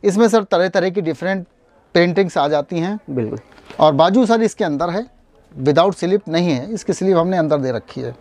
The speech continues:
Speaker 2: बिल्कुल, ये
Speaker 1: और
Speaker 2: देखिए।
Speaker 1: फटाफट। ये देखिए, ये भी सर एक सौ पैंतीस रुपए के अंदर है।
Speaker 2: एक सौ पैंतीस रुपए की
Speaker 1: हाँ,
Speaker 2: रेंज है।
Speaker 1: वन थर्टी फ़ाइव।
Speaker 2: बिल्कुल, ये कुछ सिमिलर पैटर्न है, मतलब इनका ना जो ये है वो
Speaker 1: जी।
Speaker 2: सेम है और बाकी
Speaker 1: ये,
Speaker 2: नीचे की,
Speaker 1: हाँ,
Speaker 2: हाँ,
Speaker 1: नीच-,
Speaker 2: नीचे।
Speaker 1: नीचे की चेंजिंग है।
Speaker 2: नीचे की चेंजिंग
Speaker 1: क्योंकि
Speaker 2: होती है।
Speaker 1: कलर यहीं से दिखना है,
Speaker 2: बिल्कुल।
Speaker 1: ऊपर सेम है।
Speaker 2: सेम है।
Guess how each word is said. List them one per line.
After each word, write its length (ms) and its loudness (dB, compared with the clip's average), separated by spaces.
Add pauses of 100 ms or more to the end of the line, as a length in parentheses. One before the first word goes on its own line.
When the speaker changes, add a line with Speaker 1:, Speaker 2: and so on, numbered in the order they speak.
Speaker 2:
बिल्कुल, 320 -2
ये 60 2
Speaker 1:
और 60 4
Speaker 2:
देखिए। 220 0
Speaker 1:
फटाफट। 560 -4
ये 60 8
देखिए, 220 6
ये 60 6
भी 100 4
सर 160 4
एक 120 2
सौ 100 -4
पैंतीस 420 0
रुपए 220 0
के 100 -6
अंदर 200 -2
है। 20 6
Speaker 2:
एक 80 0
सौ 100 2
पैंतीस 320 0
रुपए 160 0
की 40 4
Speaker 1:
हाँ, 80 4
Speaker 2:
रेंज 80 4
है। 60 6
Speaker 1:
वन 80 4
थर्टी 180 4
फ़ाइव। 260 -4 (480)
Speaker 2:
बिल्कुल, 160 4
ये 60 6
कुछ 120 -2
सिमिलर 360 2
पैटर्न 440 0
है, 100 -4
मतलब 240 -2
इनका 220 -4
ना 80 -4
जो 140 2
ये 180 2
है 280 -4
वो 140 0 (180)
Speaker 1:
जी। 260 0 (240)
Speaker 2:
सेम 260 4
है 240 -4
और 60 2
बाकी 180 2
Speaker 1:
ये, 60 4
Speaker 2:
नीचे 120 6
की, 120 -4
Speaker 1:
हाँ, 140 2
Speaker 2:
हाँ, 80 2
Speaker 1:
नीच-, 240 0
Speaker 2:
नीचे। 200 -6
Speaker 1:
नीचे 260 0
की 120 -2
चेंजिंग 400 -4
है। 60 -6
Speaker 2:
नीचे 200 -2
की 80 -6
चेंजिंग 320 -6
Speaker 1:
क्योंकि 200 4
Speaker 2:
होती 100 0
है। 60 4
Speaker 1:
कलर 200 0
यहीं 240 0
से 100 -2
दिखना 280 -6
है, 180 -6
Speaker 2:
बिल्कुल। 260 0
Speaker 1:
ऊपर 80 2
सेम 260 -4
है। 160 -16
Speaker 2:
सेम 180 -4
है। 100 -20